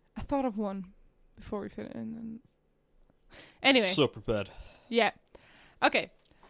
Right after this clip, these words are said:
Speaker 1: So, rough, which is the random useless fact which we give you to either break the ice in a social situation or just be a smartass if you want to be, that's absolutely fine, is, for today,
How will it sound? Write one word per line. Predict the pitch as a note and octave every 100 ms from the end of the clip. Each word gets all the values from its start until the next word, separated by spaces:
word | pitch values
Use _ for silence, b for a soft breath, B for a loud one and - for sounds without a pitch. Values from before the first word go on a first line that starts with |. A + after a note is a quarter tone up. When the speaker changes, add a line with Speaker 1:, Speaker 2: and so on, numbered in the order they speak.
| b b
Speaker 1:
So, | - C4+
rough, | G#3 D#4 A#3 -
which | B3 A#3+
is |
the | G3+
random | A3+ C4
useless | C4 C#4
fact | - A#3 A3+
which | G#3 -
we |
give | G3 A#3+ B3
you | B3 B3
to | A#3+ - G#3 G3+
either | G3+ G3+ G3
break | A#3 A#3+
the | C#4
ice | B3+ A#3+
in | A3+
a |
social | G#3+ A#3 - G#3+
situation | - - A3 A3 - G#3+ G#3
or | F#3 G3+
just | G3 - -
be | G#3+
a | G3
smartass | - G#3 G3+ G#3 A3
if | G#3
you | G#3+
want | G#3+ G3+
to | G#3
be, | G3+ G3+
that's | F#3+ F#3+
absolutely | F3 - G3 -
fine, | A#3+ A3 A#3 A3+ B B B B B
is, | - D4 C#4+ - - b b _
for | -
today, | C4 C#4 G#3 D#3 F#3+